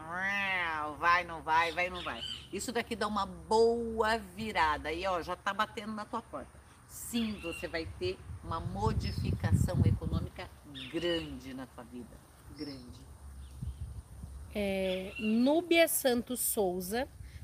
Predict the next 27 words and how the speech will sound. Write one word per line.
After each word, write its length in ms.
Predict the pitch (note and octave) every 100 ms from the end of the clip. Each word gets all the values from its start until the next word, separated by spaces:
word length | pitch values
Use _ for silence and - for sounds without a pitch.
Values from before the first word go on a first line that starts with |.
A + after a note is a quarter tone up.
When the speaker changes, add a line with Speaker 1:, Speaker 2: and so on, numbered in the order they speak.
| -
Speaker 2:
do 100 | A3
dia 160 | A#3+ A#3
doze 420 | G#3 B3+ C#4 C#4+
do 160 | C#4 -
quatro 340 | A#3+ A#3+ A3+
de 80 | G#3
oitenta 320 | - C#4+ D#4+
e 80 | E4+
nove. 400 | C4+ E3 - F3+ - - - -
"Vou 200 | G4 A4
morar 380 | E4+ B3 A#3 -
com 160 | B3
Antônio 400 | A#3 A#3 D4 C4+
Carlos, 460 | - B3+ A3 G3 -
do 100 | -
dia 140 | G#3
dezes-, 360 | G3+ A3 - -
dezessete 600 | - - A3+ - C4+ -
do 100 | -
doze 340 | - A3 A3 -
de 80 | -
setenta 320 | A#3 C4+ B3+
e 60 |
oito, 200 | A3+ A3
ainda 260 | A#3+ C4+ G#3+
esse 200 | - B3+
ano?" 300 | A3+ F#3